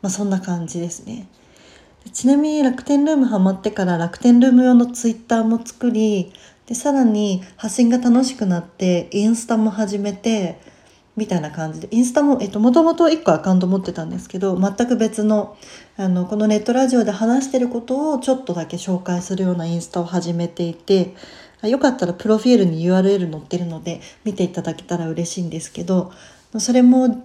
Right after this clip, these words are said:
余白ができたからこそ、まあ、暇ができたからこそ始められたことかなと思います。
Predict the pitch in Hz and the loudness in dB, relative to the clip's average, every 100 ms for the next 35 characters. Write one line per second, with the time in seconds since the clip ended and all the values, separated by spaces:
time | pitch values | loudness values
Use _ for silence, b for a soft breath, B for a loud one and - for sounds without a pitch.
0 | - 226 233 247 247 247 254 262 285 - | -4 -2 0 0 0 2 2 0 -4 -10
1 | 190 185 180 175 185 214 247 185 B B | -6 -4 -4 -4 -6 0 2 0 B B
2 | B - - 233 240 240 240 269 - 190 | B -8 -2 4 4 4 0 -2 -4 -6
3 | 175 170 170 170 170 185 180 170 170 170 | -6 -6 -8 -8 -8 -6 -4 -4 -4 -4
4 | 170 175 180 185 185 160 170 170 - - | -4 -6 -8 -10 -10 -6 -4 -4 -8 -20
5 | - _ - 170 165 160 165 165 170 - | -20 _ -14 -10 -8 -8 -6 -6 -6 -8